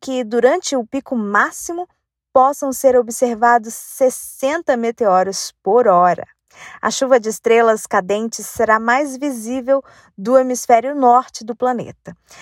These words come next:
Mas aqui no Brasil vai dar para ver nas regiões norte e nordeste do país. Astrônomos indicam que,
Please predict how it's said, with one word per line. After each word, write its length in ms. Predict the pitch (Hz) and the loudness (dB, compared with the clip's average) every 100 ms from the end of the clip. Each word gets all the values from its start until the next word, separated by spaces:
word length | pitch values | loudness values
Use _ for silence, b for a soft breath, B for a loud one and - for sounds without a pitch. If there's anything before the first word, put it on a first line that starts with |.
| B | B
Mas 400 | - 254 339 381 | 0 2 2 0
aqui 280 | 320 302 294 | -2 -2 0
no 100 | 294 | 0
Brasil 540 | 294 320 269 240 254 240 | 2 2 0 -2 -4 2
vai 160 | 240 | 2
dar 280 | 202 208 233 - | 4 2 0 -2
para 240 | 247 226 | 0 2
ver 300 | 214 202 208 - - | 0 -4 -4 -8 -8
nas 240 | 214 202 | -4 -4
regiões 540 | 214 208 190 185 175 - | -6 -8 -8 -8 -8 -10
norte 500 | 202 220 339 - 370 | -6 0 -2 -2 -6
e 60 | |
nordeste 640 | 349 339 233 214 254 - 254 | -4 -4 0 2 0 -4 -10
do 120 | 269 | -8
país. 600 | - 403 330 233 - - _ B B B B | 0 0 -2 -10 -14 -18 _ B B B B
Astrônomos 680 | 226 226 269 285 294 277 247 | -6 0 2 2 0 -2 -4
indicam 640 | 254 240 262 262 269 254 240 | -4 -4 -6 -2 -2 -2 -6
que, 440 | 254 240 233 226 | -8 -6 -8 -10